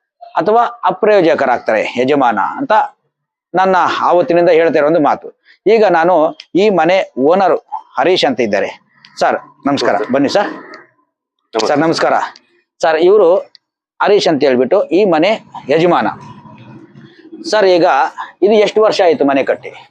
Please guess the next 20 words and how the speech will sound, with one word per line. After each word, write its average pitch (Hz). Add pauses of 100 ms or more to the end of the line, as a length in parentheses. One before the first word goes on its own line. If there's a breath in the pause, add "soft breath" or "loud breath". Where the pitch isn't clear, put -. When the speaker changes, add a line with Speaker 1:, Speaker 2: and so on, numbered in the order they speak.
(400)
Speaker 2:
ಇದು 127
ಒಂದು 120
ಇಪ್ಪತ್ತು, 113
ಇಪ್ಪತ್ತೈದು 110
ವರ್ಷ 101
ಆಗಿದೆ. 104
Speaker 1:
ಓಕೆ, 156
ಇನ್ನು 160
ಸ್ವಲ್ಪ 185
ಜೋರಾಗಿ 175
ಮಾತಾಡಿ, 147
ತೊಂದ್ರೆ 139
ಇಲ್ಲ. 117
Speaker 2:
ಒಂದು 123
ಇಪ್ಪತ್ತೈದು 120
ವರ್ಷ 107
ಆಗಿರ್ಬೇಕು. 101 (240)
Speaker 1:
ಇಪ್ಪತ್ತೈದು 170
ವರ್ಷ 135
ಆಯ್ತು. -